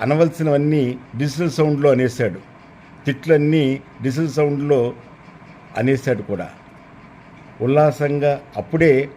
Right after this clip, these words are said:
ఊహించిన విధంగా బాబాకి అవాక్కయ్యేలా చేశాయి త్రిబుల్ డిజిటల్ సౌండ్లో దీనికి ప్రతి సౌండ్గా వచ్చినవి. iPhone-లో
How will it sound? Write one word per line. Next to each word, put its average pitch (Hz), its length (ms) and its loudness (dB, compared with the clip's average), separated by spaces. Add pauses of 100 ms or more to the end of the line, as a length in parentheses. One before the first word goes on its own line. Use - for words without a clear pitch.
(160)
ఊహించిన 170 480 0
విధంగా 143 680 0 (200)
బాబాకి 127 600 0
అవాక్కయ్యేలా 131 720 0
చేశాయి 107 640 -4 (420)
త్రిబుల్ 156 500 0 (120)
డిజిటల్ 139 380 -2
సౌండ్లో 131 560 2
దీనికి 117 320 0
ప్రతి 120 340 -4
సౌండ్గా 120 500 -2
వచ్చినవి. 95 440 -4 (600)
iPhone-లో 151 800 2